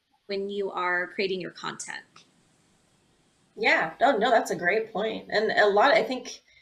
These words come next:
Speaker 2: many parents are at home with their children as
Speaker 1: Mm-hmm.
Speaker 2: well. So having to kind of juggle that, and if you have something like a meeting or a big, a multi-company, or not multi-company, but multi-attendee meeting that you have to be part of, and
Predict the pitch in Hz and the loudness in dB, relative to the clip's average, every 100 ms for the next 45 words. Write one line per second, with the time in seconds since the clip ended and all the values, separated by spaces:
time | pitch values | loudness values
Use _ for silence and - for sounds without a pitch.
0 | _ 202 226 208 - 196 208 240 - - | _ -2 0 -2 -2 2 2 2 -2 -10
1 | - - - - 196 - - 208 208 196 | -10 -8 0 4 4 2 -2 -4 -4 -6
2 | 175 160 - - 196 202 196 175 170 170 | -8 -8 -10 -4 -2 -2 -2 -4 -2 2
3 | 175 190 220 226 _ - - 170 - - | 4 4 0 -4 _ -20 -18 -18 -12 -2
4 | 196 196 190 202 196 190 - 196 175 165 | 0 4 4 4 2 0 -2 -2 -2 0
5 | 156 - - 208 190 170 - 185 185 190 | 0 -4 -6 -2 -2 -2 0 2 4 4
6 | 190 185 185 170 180 170 180 185 185 175 | 4 4 4 0 -2 -4 -6 0 2 2
7 | - 190 185 180 170 170 175 180 180 180 | 0 -2 -2 -4 -4 -4 -4 -4 -4 -4
8 | 180 - _ _ _ - 185 180 165 175 | -8 -12 _ _ _ 0 2 2 0 -2
9 | 165 185 180 156 _ _ _ _ _ _ | 0 0 0 -6 _ _ _ _ _ _
10 | _ _ - 202 196 202 190 - 196 190 | _ _ -6 0 2 2 0 -2 -4 -2
11 | 180 - 175 175 170 175 175 185 - 170 | -2 -2 -2 -2 -2 -2 -4 -8 -6 -4
12 | 170 180 185 190 180 - - 214 202 185 | -2 0 0 0 0 0 -2 -2 -2 -2
13 | 170 170 170 175 190 185 190 165 160 - | -2 -2 -2 -4 -2 -4 -4 -6 -4 2
14 | 175 170 165 156 160 | 4 4 2 2 -4